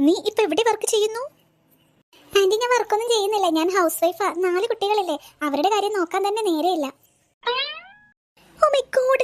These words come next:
ഹൗസ് വൈഫോ? എന്റെ ദൈവമേ, നീ ഇപ്പൊ വർക്ക് ചെയ്യുന്നില്ല? കേട്ടോ മിസ്റ്റർ മാ മാധവ്, ഈ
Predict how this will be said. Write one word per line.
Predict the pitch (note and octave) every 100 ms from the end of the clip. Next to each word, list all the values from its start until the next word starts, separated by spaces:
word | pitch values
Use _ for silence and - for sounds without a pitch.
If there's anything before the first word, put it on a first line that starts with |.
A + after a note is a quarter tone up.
| C5+
ഹൗസ് | B4+ B4+ -
വൈഫോ? | C5 B4 A#4 A4+ - - - B4+
എന്റെ | A#4+ C5 B4+
ദൈവമേ, | A4 B4 B4 - A4+
നീ | A4+ A#4+
ഇപ്പൊ | B4+ A#4+
വർക്ക് | - B4 B4
ചെയ്യുന്നില്ല? | A4+ A#4+ A#4 B4 - _ _ _ _ _ _ _ _ _ - -
കേട്ടോ | A#4 A#4 C5+
മിസ്റ്റർ | A#4+ - A#4+ A4+
മാ | G4+
മാധവ്, | G#4 G4+ - _
ഈ | _